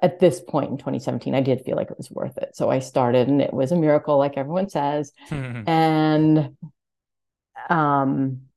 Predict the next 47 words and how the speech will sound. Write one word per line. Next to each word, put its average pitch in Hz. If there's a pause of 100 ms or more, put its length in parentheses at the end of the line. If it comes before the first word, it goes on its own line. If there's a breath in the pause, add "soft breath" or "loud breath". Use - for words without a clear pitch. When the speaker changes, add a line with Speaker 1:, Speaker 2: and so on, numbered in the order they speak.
(400)
Speaker 1:
you 220
know, 202
but 175
I 175
did 214
start 233
noticing 190
I 190
was 196
taking 196
more 170
and 220
more, 165 (200)
uh, 147 (280)
and 151
then 156
instead -
of 143
taking 165
one, 208
then 165
you, 147 (100)
then 131
I 131
was -
taking 151
two, 214
and 185
I 151
knew 151
you 143
weren't 139
supposed 269
to 240
take 220
two, 190
but, -
like, 147 (120)
I 143
didn't 139
know 135
what 139
else 131
to -
do. 156 (680 soft breath)
Um, 147 (1160)
and, 139